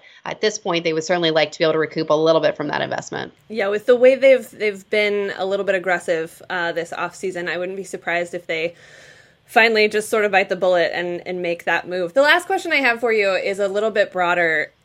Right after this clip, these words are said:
Speaker 2: You came back after maternity leave, as you mentioned, to a bit of a crazy,
Speaker 1: A mess.
Speaker 2: uh, summer storm of, of baseball that no one could really figure out. Um,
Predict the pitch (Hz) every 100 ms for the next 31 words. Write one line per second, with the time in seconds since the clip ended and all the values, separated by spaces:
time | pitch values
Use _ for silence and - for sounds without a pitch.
0 | - _ _ _ _ 226 247 285 302 262
1 | - 269 269 254 226 214 220 - - -
2 | 226 247 185 165 165 160 165 170 196 175
3 | 160 165 185 170 170 - - 214 202 190
4 | - - - _ 190 269 311 226 233 214
5 | - - - _ _ _ _ _ - 214
6 | 220 233 220 220 214 208 196 196 170 190
7 | 180 180 180 - - 220 220 214 185 -
8 | - 214 220 208 202 196 190 190 185 185
9 | - - 185 175 175 - _ _ - _
10 | - _ 214 196 - 156 151 165 180 185
11 | 185 185 175 175 165 - 170 160 165 156
12 | 160 - - - _ 190 175 170 160 165
13 | 156